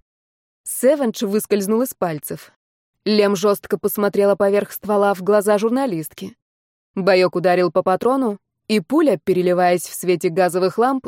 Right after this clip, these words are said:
устремилась к цели. Время для капитана словно замедлилось. Она чётко увидела обводы снаряда и как он ввинчивается в лоб журналистки,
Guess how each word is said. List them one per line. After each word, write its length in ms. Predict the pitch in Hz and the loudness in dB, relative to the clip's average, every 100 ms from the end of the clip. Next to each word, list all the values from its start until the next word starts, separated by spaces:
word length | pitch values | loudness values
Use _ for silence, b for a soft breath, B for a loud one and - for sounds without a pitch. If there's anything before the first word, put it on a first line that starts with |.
| - | -6
устремилась 600 | 208 - 208 208 240 - | -6 -2 0 2 0 -2
к 100 | - | -12
цели. 440 | - 180 160 160 - _ _ _ _ _ _ | -6 -4 -4 -8 -12 _ _ _ _ _ _
Время 380 | 196 233 359 285 | 0 2 2 0
для 160 | 208 | 0
капитана 480 | 202 190 202 208 208 | -2 -4 -2 0 0
словно 420 | 196 214 208 220 | 0 0 0 0
замедлилось. 840 | 226 285 262 196 151 170 160 - - _ _ _ _ _ | 2 0 0 -2 -4 -8 -10 -14 -20 _ _ _ _ _
Она 220 | 190 190 180 | 0 2 0
чётко 340 | 202 165 190 | -2 -4 0
увидела 600 | 180 180 180 180 180 180 - | 0 0 0 2 2 0 -2
обводы 480 | 185 175 185 180 | -2 0 2 2
снаряда 580 | 180 190 190 240 240 202 - _ _ _ | 0 -2 0 0 0 -2 -6 _ _ _
и 140 | 196 208 | 0 2
как 220 | 208 208 | 2 2
он 120 | 202 | 0
ввинчивается 840 | 196 175 208 202 214 202 196 214 190 | 0 -2 -2 -2 0 0 0 0 0
в 80 | |
лоб 180 | 202 196 | 2 2
журналистки, 840 | 165 196 202 202 277 - - 214 | 0 0 2 0 -2 -6 -2 -2